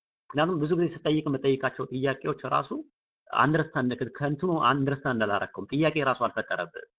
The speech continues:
እርግጠኛ ነኝ ሌሎቹ ሰዎች ኒካቸውን ገልብጠው ቁጭ ብለዋል። ብዙ ሰዎች ጥያቄ እየፈጠረባቸው ነው፣ እዚህ የሚመጡ ሰዎች ማለት ነው። እኔ የማውቃቸው እንኳን ፕራይቬት የማውቃቸው ልጆች አሉ፣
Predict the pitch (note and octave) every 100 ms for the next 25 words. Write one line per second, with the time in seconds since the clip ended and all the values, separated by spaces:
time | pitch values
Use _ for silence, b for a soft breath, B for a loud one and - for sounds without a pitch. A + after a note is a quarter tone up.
0 | _ _ _ _ _ _ - A#2+ C#3+ E3+
1 | E3+ F#3+ D3 C#3+ - B2+ D3 F#3+ - -
2 | A#2+ B2 C3 - C3+ C3+ C#3+ D#3 D#3+ -
3 | C3 G2+ E2+ - _ _ _ _ _ _
4 | _ _ _ _ A#2 A2+ C3 F3 E3+ D#3+
5 | D3 C3+ C3 A#2+ A2+ A2+ A2 G#2+ G#2 -
6 | G#2+ A#2 - A2 A#2+ B2 A#2 A2 G2+ G2
7 | - F#2 - G#2 B2+ B2 G#2+ - G2+ G2
8 | F3+ - _ _ _ A#2 A#2+ C#3 C#3+ C3+
9 | B2+ A#2+ A2+ A2+ A#2 G#2+